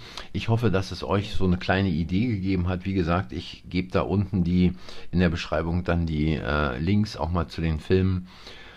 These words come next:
dass ihr da mal reinschauen könnt und beschäftigt euch mal mit den Figuren, dass ihr da so ein bisschen eine Idee bekommt.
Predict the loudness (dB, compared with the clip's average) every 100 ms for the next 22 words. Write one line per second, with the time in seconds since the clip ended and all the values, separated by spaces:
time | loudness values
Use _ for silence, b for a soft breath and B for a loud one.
0 | B B -6 -4 0 2 4 4 2 2
1 | 0 0 2 0 2 2 4 2 0 0
2 | 0 -2 -4 -2 -2 -2 -6 -4 -4 -2
3 | -2 0 0 -2 -2 -6 -4 0 0 0
4 | -2 -4 -2 -2 -4 -6 -4 -4 -4 -2
5 | -2 -2 -2 -2 -2 -4